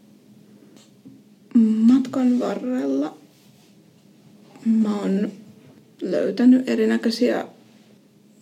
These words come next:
vertaistukikeskusteluja ja tapaamisia ja joitain, missä on saanut lohdullista esimerkkiä siitä, että kyllä tästä selvitään.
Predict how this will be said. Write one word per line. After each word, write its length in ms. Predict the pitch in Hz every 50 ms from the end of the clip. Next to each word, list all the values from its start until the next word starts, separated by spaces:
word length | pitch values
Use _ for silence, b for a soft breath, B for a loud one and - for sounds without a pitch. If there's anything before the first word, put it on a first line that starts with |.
| - -
vertaistukikeskusteluja 1600 | 190 190 - - 196 214 220 - - - 196 196 196 - - 160 226 226 - - - 240 - - - - - - - - 127 107
ja 180 | 113 - 202
tapaamisia 800 | 196 - 165 170 - - - 214 233 233 226 233 226 - 254 202
ja 140 | - - 233
joitain, 760 | 240 247 233 240 254 254 - 269 262 277 269 254 262 - - - - _ _ _ b b b b b b b b b b b b b - - - - - - - _ - -
missä 420 | 277 269 - - - - - -
on 240 | 107 - - - - - - - - - - - - - - - - - - - - - - 240
saanut 480 | - 233 226 220 202 190 - - - -
lohdullista 600 | - - 196 214 220 - - 214 - 254 - -
esimerkkiä 560 | - 226 - 240 208 208 202 - - - - 233
siitä, 320 | - 247 - - - 240
että 120 | 254 -
kyllä 220 | - - 240 247 269
tästä 280 | - 277 254 - -
selvitään. 720 | 262 - 262 247 262 277 - 254 - 302 285 277 254 -